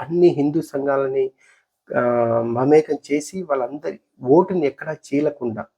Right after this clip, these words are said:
ఒక్కొక్క ఇంట్లో నుంచి ఐదారు ఓట్లు పడేలా, ఎంతమంది ఉంటే అంతమంది, ఐదారు ఓట్లు అంటే దొంగ ఓట్లు కాదు, ఎంతమంది ఉంటే అంతమంది, అందరూ బీజేపీకి ఓట్లు పడేలా ఆర్ఎస్ఎస్ చాలా కృషి చేసింది. ఇక్కడ ఆర్ఎస్ఎస్ యొక్క పాత్ర చాలా ఉంది ఈ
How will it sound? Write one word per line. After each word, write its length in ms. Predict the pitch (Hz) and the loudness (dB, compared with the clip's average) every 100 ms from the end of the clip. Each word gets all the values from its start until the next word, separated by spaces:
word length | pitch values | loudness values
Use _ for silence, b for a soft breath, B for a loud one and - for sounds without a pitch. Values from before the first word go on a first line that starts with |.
| 127 | -14
ఒక్కొక్క 340 | - 147 - | -2 -2 2
ఇంట్లో 420 | 139 127 139 170 | 2 2 -2 -2
నుంచి 240 | 156 147 147 131 | 0 -2 -2 -2
ఐదారు 220 | 131 139 | 0 2
ఓట్లు 300 | 127 139 - 143 | 2 0 -4 -12
పడేలా, 360 | 123 127 120 117 - b b _ | -10 -8 -6 -8 -10 b b _
ఎంతమంది 460 | 131 156 151 147 147 | -2 2 4 4 2
ఉంటే 180 | 147 139 | -2 -2
అంతమంది, 360 | 120 117 117 117 | -4 -6 -8 -6
ఐదారు 180 | 117 135 | -4 -2
ఓట్లు 260 | 131 - 127 | -2 -4 -14
అంటే 160 | 131 127 117 _ 120 | -8 -8 -10 _ -8
దొంగ 200 | 117 127 127 | -2 2 2
ఓట్లు 180 | 120 113 | 0 -8
కాదు, 220 | 110 113 - | -10 -12 -10
ఎంతమంది 400 | 131 143 135 135 | -4 -2 0 0
ఉంటే 140 | 135 127 | -2 -4
అంతమంది, 340 | 120 120 117 123 | -6 -8 -6 -4
అందరూ 300 | 170 180 180 180 b b b b _ 127 | 0 2 2 -2 b b b b _ 2
బీజేపీకి 640 | 151 160 175 175 151 151 135 | 2 6 4 2 -4 0 0
ఓట్లు 180 | 135 135 | 0 -4
పడేలా 400 | 127 127 123 123 120 117 | -8 -8 -6 -6 -4 -4
ఆర్ఎస్ఎస్ 400 | 135 131 139 - - - | -6 -6 -6 -8 -16 -4
చాలా 240 | 123 147 143 | 0 0 0
కృషి 260 | 117 - 113 | -6 -12 -10
చేసింది. 280 | 107 - 107 | -10 -14 -20
ఇక్కడ 160 | - _ _ _ _ - | -20 _ _ _ _ 0
ఆర్ఎస్ఎస్ 500 | 123 139 139 139 139 | 2 2 0 -2 0
యొక్క 200 | 127 117 113 _ _ - 143 - | -2 -4 -8 _ _ -20 -4 -2
పాత్ర 240 | 117 - 123 - | 0 -2 -4 0
చాలా 180 | 120 123 120 | 2 2 2
ఉంది 200 | 120 147 196 b b | -4 -6 -8 b b
ఈ 20 | - | -6